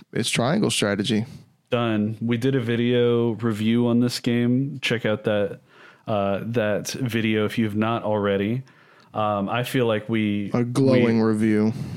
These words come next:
Speaker 2: we really gave it a glowing review. And even when we get, made that review, we were not as far along in the game as we both are now,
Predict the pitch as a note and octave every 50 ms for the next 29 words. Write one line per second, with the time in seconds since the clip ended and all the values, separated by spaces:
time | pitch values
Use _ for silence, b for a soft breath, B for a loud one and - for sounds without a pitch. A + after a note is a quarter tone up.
0 | B B B B2+ C3 B2+ B2 C3+ C#3 C3+ C3 A#2+ A2 B2 B2 A#2+ A#2+ A#2 G#2+ A2+
1 | A#2 A2+ A2+ A2+ A2+ A2+ A2 A2 G#2+ G2+ A2 A2 A2+ A2+ A2 A2 A2 A2 A2 A2+
2 | _ b b b b b b b b b b B2+ A#2+ A#2 A2+ A2+ A2+ A2 G#2+ G#2+
3 | G#2 - C#3 C#3 C#3 C#3 C3 B2 A#2+ A#2 A#2 A#2 A2+ G2+ - B2 G#2+ A#2+ A2+ A#2
4 | A2+ A#2 A2+ B2 A#2+ G#2+ B2 A#2+ A2+ A#2 A#2+ A#2 A#2 A#2+ A#2+ A#2 A2+ A2+ A#2 A2+
5 | A2 G#2+ G#2+ A2 A2 A2 G#2+ G#2 - - A#2+ A2 G#2+ G#2+ G#2+ G#2+ G#2+ G#2+ G#2+ G2+
6 | G#2+ G2+ G#2+ A#2 A2 A2 A2 A2 G#2+ G#2+ G#2 G2+ G#2 G#2+ G#2+ G#2+ - A2+ A2+ G#2+
7 | F#2+ A2 G#2 G2+ - G#2+ G2 G2 G2+ G2+ G2+ G#2 G#2 G#2+ A#2+ C3 C3 -